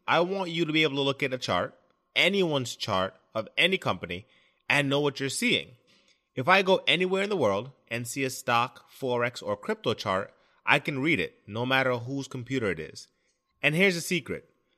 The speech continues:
Let's strip it right down to the bare bones. Last week, uh, a few people just happened to be looking at my computer and phone screen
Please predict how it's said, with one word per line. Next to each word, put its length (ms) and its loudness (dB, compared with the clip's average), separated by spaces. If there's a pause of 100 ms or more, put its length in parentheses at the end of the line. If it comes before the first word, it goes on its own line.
(100)
Let's 200 0
strip 260 0
it 100 0
right 400 2
down 360 0
to 100 -6
the 140 0
bare 280 2
bones. 600 -6 (680)
Last 340 4
week, 280 -2
uh, 440 0
a 60 -10
few 160 -2
people 640 0 (180)
just 220 0
happened 460 0
to 100 -4
be 280 0
looking 460 0
at 80 0
my 100 0
computer 520 -6 (360)
and 200 0
phone 320 2
screen 500 -8